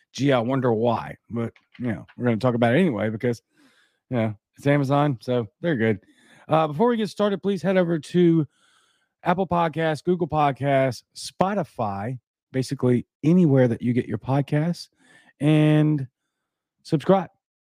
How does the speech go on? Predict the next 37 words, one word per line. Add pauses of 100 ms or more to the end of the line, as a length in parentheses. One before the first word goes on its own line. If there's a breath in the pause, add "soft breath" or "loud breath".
Also
subscribe
to
the
YouTube
channel.
You
can
go
to
anchor
dot
F
M, (100)
The
Cajun
Libertarian.
You
can
leave
me
a, (120)
a
voice
message (300 soft breath)
on
there
that
I
will
play
live
on
the
show. (460 soft breath)
Um, (260)
these